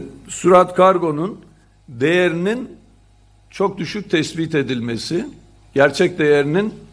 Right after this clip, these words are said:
rakamlara yansıtılmamasıydı. Şimdi T M S F yetkilileri şunu söyleyebilirler mi?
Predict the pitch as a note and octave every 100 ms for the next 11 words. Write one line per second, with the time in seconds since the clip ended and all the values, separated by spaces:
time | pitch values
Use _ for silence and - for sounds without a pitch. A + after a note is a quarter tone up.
0 | - - - C#3 D3 D3+ D3 D3 F#3+ E3+
1 | D3+ D3 - F3 D#3+ B2+ A#2+ - A2+ A2
2 | - A#2 - _ _ - - - - -
3 | - - _ _ _ _ - - - _
4 | - - A3 G#3 E3+ - - - - -
5 | - E3 F3+ E3+ F3+ D3+ F3 E3+ E3+ E3+
6 | E3+ D#3+ D#3 E3 D#3+ D#3 D3 C#3+ D#3 D3
7 | E3 A3 F#3 A#2 A2+